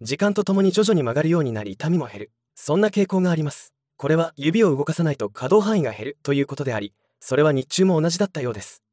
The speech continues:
終日痛むので症状が悪化したと考えていたのですが、それは終日人差し指を極力使わないようにしたからでした。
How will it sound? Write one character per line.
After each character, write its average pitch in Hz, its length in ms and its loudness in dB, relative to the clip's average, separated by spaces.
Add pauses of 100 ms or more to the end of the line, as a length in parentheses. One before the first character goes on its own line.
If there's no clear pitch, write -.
終 202 260 2
日 196 240 0
痛 208 160 2
む 202 80 4
の 165 80 2
で 131 80 0
症 180 220 0
状 202 140 4
が 143 120 2
悪 113 80 -2
化 170 120 -4
し - 40 -4
た 196 80 -2
と 175 100 -4
考 151 220 -2
え 151 60 2
て 131 100 -4
い 120 60 -8
た 131 80 -8
の 131 80 -6
で 117 60 -8
す - 120 -10
が、 92 160 -8 (280)
そ - 160 -2
れ 143 60 4
は 151 100 6
終 160 240 2
日 156 200 -6
人 - 160 -4
差 190 80 -2
し 185 140 0
指 165 140 2
を 127 100 0
極 135 200 -8
力 202 180 0
使 - 200 -2
わ 202 80 2
な 214 80 2
い 214 60 2
よ 226 80 4
う 190 40 2
に 147 80 -2
し - 60 -8
た 135 100 -6
か 143 80 -6
ら 123 60 -6
で 107 80 -10
し - 80 -8
た。 101 120 -16